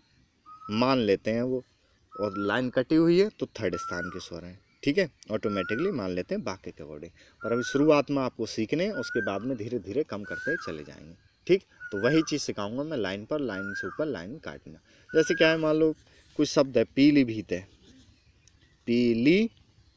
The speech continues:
तो हम क्या कर रहे हैं, पा ये, ला ये, भा ये, ता ये, फिर पा का लगा रहे हैं, ला का लगा रहे हैं, फिर भा का लगा रहे हैं,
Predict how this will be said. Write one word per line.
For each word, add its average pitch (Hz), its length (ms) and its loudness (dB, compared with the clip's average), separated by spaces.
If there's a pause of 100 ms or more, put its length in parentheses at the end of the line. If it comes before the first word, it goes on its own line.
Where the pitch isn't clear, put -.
(1800)
तो 95 60 -6
हम 135 180 -2
क्या 135 180 6
कर 127 140 2
रहे 139 80 2
हैं, 135 80 2
पा 127 300 2
ये, 127 360 6
ला 120 340 4
ये, 120 300 4
भा 107 520 0
ये, 120 280 4 (160)
ता 104 160 2
ये, 113 240 0 (340)
फिर 120 100 0
पा 123 200 0
का 127 140 0
लगा 120 240 4
रहे 123 100 0
हैं, 123 60 0
ला 117 180 2
का 123 100 0
लगा 117 240 4
रहे 120 80 -2
हैं, 113 80 -4
फिर 117 140 -2
भा 113 240 -2
का 120 120 0
लगा 110 240 2
रहे 117 120 -4
हैं, - 60 -10